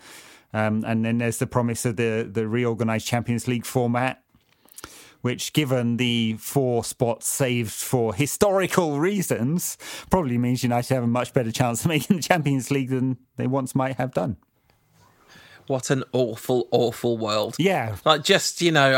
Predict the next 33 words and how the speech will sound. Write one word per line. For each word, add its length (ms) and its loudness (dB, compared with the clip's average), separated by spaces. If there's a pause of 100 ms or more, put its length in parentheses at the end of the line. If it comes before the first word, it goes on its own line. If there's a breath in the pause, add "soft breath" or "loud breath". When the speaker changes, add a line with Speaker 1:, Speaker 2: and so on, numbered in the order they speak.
Speaker 2:
oh, 240 4
oh, 220 8
good. 300 2
The 160 -6
Champions 480 4
League 200 2
is 120 -4
becoming 420 2
a 60 -2
European 500 0
Super 300 2
League, 200 4
whether 220 6
we 160 -2
like 260 4
it 40 4
or 160 4
not. 220 4
And 140 4
also, 540 2 (420)
um, 640 2
the 260 2
owner 240 6
of 120 -2
Man 160 2
United 480 2
is 160 -2
just, 560 -6
is 160 -2
selling 400 2
a 80 2
hundred 320 -2
million 420 0